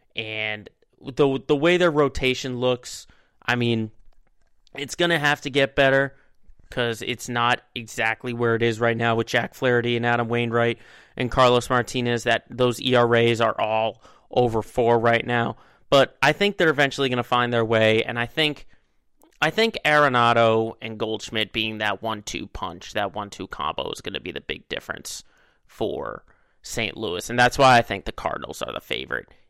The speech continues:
in that Central Division. And I wouldn't even be surprised to see maybe Arenado in the top three for M V P this year. That would not surprise me at all, because Arenado, it kind of feels like he's finally getting that chance to go win somewhere else. Obviously, the Rockies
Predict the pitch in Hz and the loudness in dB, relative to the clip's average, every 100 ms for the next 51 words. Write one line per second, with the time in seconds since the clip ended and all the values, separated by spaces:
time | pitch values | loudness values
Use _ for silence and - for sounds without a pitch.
0 | - 113 78 64 - - - - - 85 | -8 -6 -4 -6 -6 -8 -10 -10 -12 -12
1 | - - - - 110 120 117 107 _ _ | -10 -8 -10 -4 -2 -2 -4 -10 _ _
2 | _ - 117 170 170 95 - 117 127 151 | _ 0 2 2 0 -12 -16 -6 0 2
3 | 156 147 131 143 139 - 131 135 - 131 | 2 0 0 -4 -4 0 2 2 -2 -10
4 | - 135 131 127 120 120 127 127 113 123 | -4 -2 -2 -2 -2 -2 0 -2 0 0
5 | 120 120 123 123 120 117 110 _ _ _ | 0 0 2 2 2 -2 -8 _ _ _
6 | _ _ _ 123 127 - 120 - 127 123 | _ _ _ -4 -2 2 2 2 -2 -2
7 | 131 120 113 120 - 135 123 - - - | 0 0 0 -6 -2 -2 -2 -8 -12 -12
8 | 85 - 117 123 123 117 120 120 110 - | -8 -4 -2 0 0 -2 -2 0 0 -2
9 | 104 92 110 90 - 104 95 - - _ | -4 -2 0 -2 -6 -10 -10 -12 -20 _
10 | _ - 127 139 143 135 143 143 120 147 | _ 0 6 6 6 6 6 4 2 0
11 | 151 - 151 151 147 143 135 - 135 139 | 0 0 0 0 0 -2 -4 -4 -2 0
12 | 139 127 135 135 131 123 - 127 127 - | -2 0 0 2 -2 -2 -2 -4 -4 -4
13 | 123 120 117 123 123 131 120 117 123 123 | 0 0 2 -2 0 -4 0 2 4 2
14 | 123 120 123 123 131 120 113 120 120 123 | 2 -2 -2 -4 -2 -2 0 -2 -2 -6
15 | 120 | -8